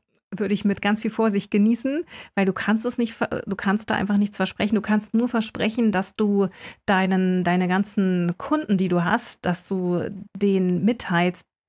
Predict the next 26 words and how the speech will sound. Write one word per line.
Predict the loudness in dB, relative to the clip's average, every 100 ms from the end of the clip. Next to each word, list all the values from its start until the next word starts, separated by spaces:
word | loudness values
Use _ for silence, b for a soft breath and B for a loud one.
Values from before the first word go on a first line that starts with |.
| -2
das | -2
ist | -2 -2
ein | 0
neues | 2 2
Signing | 2 2 2
von | 0 -2
uns, | 0 0 0 -2 0
der | 0 2
ist | 0 -2
in |
dem | 0 0
und | 2
dem | 2
Bereich | 2 0 -2 -2
unterwegs | 0 0 0 0 -2 -2
und | 0
dass | 2
du | 0 -4
denen | -2 -2 0
halt | 0 -2
so | -2
eine |
gewisse | -2 -2 -2
Awareness, | 0 0 0 -2 -4
äh, | -4
reingibst. | -4 -4 -4 -4 -6 -8